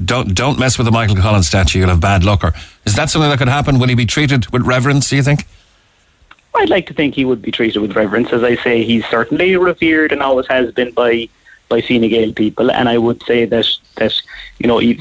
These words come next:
Speaker 2: supporters of Fianna Fáil and Sinn Féin and, and other parties would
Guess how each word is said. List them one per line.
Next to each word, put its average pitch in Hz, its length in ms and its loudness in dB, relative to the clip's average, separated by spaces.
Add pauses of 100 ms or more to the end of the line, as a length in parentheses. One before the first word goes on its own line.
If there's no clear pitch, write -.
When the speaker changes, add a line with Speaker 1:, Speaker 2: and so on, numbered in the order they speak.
Speaker 2:
supporters 120 500 0
of 113 100 -2
Fianna 120 220 0
Fáil 117 420 0
and 113 220 -2
Sinn 113 240 -4
Féin 135 400 2
and, 107 240 -4
and 113 160 -2
other 156 220 0
parties 110 540 -4
would 123 220 0